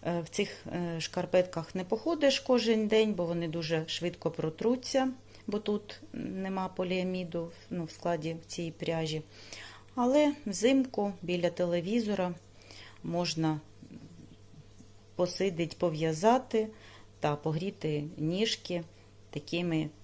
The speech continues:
теплими шкарпеточками. На цьому я буду закінчувати свій звіт. Сподіваюсь, що натхнення в мене все ж таки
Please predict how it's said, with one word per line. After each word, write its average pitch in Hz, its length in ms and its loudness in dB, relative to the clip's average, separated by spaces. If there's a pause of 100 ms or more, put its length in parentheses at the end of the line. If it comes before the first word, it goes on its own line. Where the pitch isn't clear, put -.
(180)
теплими 156 560 0 (300)
шкарпеточками. 135 1000 -8 (1500)
На 226 140 2
цьому 247 320 8
я 214 120 8
буду 214 220 0
закінчувати 196 960 0
свій 165 360 0
звіт. 196 460 -2 (200)
Сподіваюсь, 190 680 2
що 180 380 2 (380)
натхнення 175 920 0 (720)
в 170 40 -2
мене 170 240 0
все 170 260 2
ж - 140 -4
таки 165 360 -4